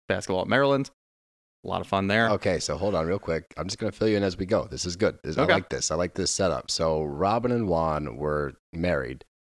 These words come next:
Speaker 2: Robin and Juan got divorced. Robin and Juan never moved out of the house. They lived together for a long time. Their relationship started back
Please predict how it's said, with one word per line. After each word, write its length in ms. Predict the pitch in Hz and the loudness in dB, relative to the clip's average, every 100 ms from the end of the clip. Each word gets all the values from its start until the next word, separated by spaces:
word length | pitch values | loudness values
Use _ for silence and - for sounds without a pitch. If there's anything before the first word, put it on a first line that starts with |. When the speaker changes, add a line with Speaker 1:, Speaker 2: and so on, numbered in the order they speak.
| _ _ _ _ - | _ _ _ _ -4
Speaker 2:
Robin 300 | 80 92 87 | 2 2 2
and 160 | 87 82 | 0 0
Juan 220 | 80 78 | 0 0
got 260 | 76 71 | -2 -4
divorced. 680 | - 80 139 78 62 - - _ _ _ _ _ - | -8 0 2 2 0 -6 -10 _ _ _ _ _ -4
Robin 340 | 87 107 104 104 | 2 2 4 2
and 140 | 92 | 2
Juan 380 | 92 92 90 87 | 2 2 0 2
never 260 | 113 135 | 2 2
moved 280 | 135 139 123 | 2 2 2
out 160 | 156 120 | 2 2
of 80 | 110 | 0
the 100 | 113 | 0
house. 320 | 117 82 - | 2 0 -2
They 80 | 80 | -2
lived 240 | 87 85 | -2 -2
together 240 | 85 85 | -2 -2
for 120 | 82 90 | -2 -2
a 60 | |
long 240 | 82 87 82 | 0 0 0
time. 440 | 92 92 92 90 | 0 2 2 0
Their 100 | 78 | -2
relationship 580 | 78 78 71 69 78 76 | 0 -2 -4 -6 -6 -4
started 320 | - 71 67 | -4 -4 -4
back 260 | 67 - | -6 -8